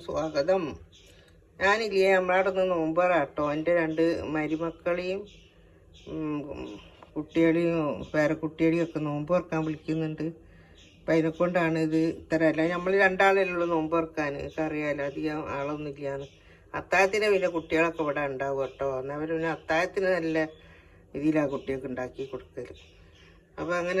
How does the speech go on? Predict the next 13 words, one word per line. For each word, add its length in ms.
ഇതാ, 200
അത് 100
ഞാൻ 180
കറി 220
വെക്കാൻ 340
വേണ്ടിയിട്ടൊക്കെ 520
വെട്ടി, 280
ഏ, 40
ശരിയാക്കിയിട്ട് 680
ഇതാ 140
ഉപ്പ്, 360
മഞ്ഞൾ, 400
മുളക്, 440